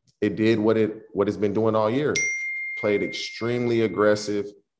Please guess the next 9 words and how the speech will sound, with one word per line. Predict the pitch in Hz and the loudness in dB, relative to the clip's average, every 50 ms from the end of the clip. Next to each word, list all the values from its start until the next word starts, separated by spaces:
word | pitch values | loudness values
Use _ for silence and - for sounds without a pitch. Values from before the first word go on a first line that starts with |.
| _ _ - | _ _ -2
um, | - 98 95 95 92 90 87 82 80 80 73 67 - - - | 2 4 4 6 6 6 4 4 2 -2 -4 -8 -12 -10 -8
extremely | - 85 - - - - 120 120 113 113 110 104 | -6 -6 -6 -6 -6 -2 0 2 2 4 4 2
effective | 101 - - 110 110 107 107 - 107 101 95 | 2 2 4 4 4 4 2 0 -2 0 0
and | 98 95 | -2 -4
efficient. | 92 - - 113 113 110 - - 107 101 - - _ _ _ _ _ _ _ _ _ _ _ - | -4 -4 -2 -2 -2 -2 -2 -4 -6 -6 -8 -12 _ _ _ _ _ _ _ _ _ _ _ 2
Yeah, | 104 104 90 73 - | 4 4 4 4 4
I, | - 78 - - 82 98 | 2 0 2 2 2 0
I | 95 - | 0 2
thought | - 117 117 101 - - - - | 4 4 6 6 4 0 -6 -14